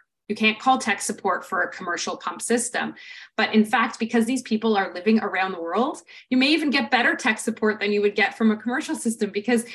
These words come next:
when you post at two in the morning 'cause your system's not working, someone in Australia is up and ready to respond. And so, um, that's the first place I send them to, because I think it's a great place to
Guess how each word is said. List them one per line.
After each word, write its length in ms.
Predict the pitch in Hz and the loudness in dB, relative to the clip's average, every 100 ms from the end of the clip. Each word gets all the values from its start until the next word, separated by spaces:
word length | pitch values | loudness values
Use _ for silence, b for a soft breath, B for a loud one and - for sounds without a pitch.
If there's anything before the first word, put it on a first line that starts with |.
| B | B
when 120 | 220 | 8
you 160 | 220 254 | 8 8
post 400 | - 240 247 247 | 4 4 4 2
at 120 | 233 | -2
two 160 | - 269 | 0 4
in 80 | 233 | 6
the 80 | |
morning 340 | 220 233 262 226 | 6 4 4 2
'cause 180 | 214 208 | 2 -2
your 80 | |
system's 440 | 196 233 226 220 214 | -4 -4 0 0 2
not 180 | 202 196 | 0 2
working, 420 | 262 330 240 202 | 0 2 0 0
someone 300 | - 262 311 | 2 2 2
in 80 | 262 | 0
Australia 560 | 226 - 240 285 277 | 0 0 -2 0 0
is 160 | 214 196 | -2 -2
up 320 | - 262 - | 0 0 0
and 220 | 214 180 | -4 -4
ready 240 | 190 240 285 | -4 -2 -2
to 80 | |
respond. 640 | 277 277 - 165 - 220 - B B B B | -4 -10 -10 -8 -8 -10 -14 B B B B
And 240 | 208 214 | 2 4
so, 560 | 214 226 202 202 196 - | 4 4 4 4 4 2
um, 400 | 175 180 175 175 - | 2 2 2 -8 -12
that's 520 | - 208 226 - - _ 202 | -2 0 0 -2 -12 _ -10
the 100 | - | -6
first 420 | 196 - 196 190 - | -6 -2 -2 -2 -4
place 220 | 185 180 | -4 -4
I 80 | 170 | -6
send 320 | - 160 190 | -4 -2 2
them 140 | 233 | 2
to, 180 | 226 294 | 2 0
because 240 | 247 220 | 0 0
I 60 | 196 | -2
think 140 | 190 | -6
it's 120 | 180 190 | -6 -8
a 60 | |
great 280 | - 175 - | 0 0 0
place 300 | - 180 - | -2 -4 -4
to 260 | - 175 | -8 -8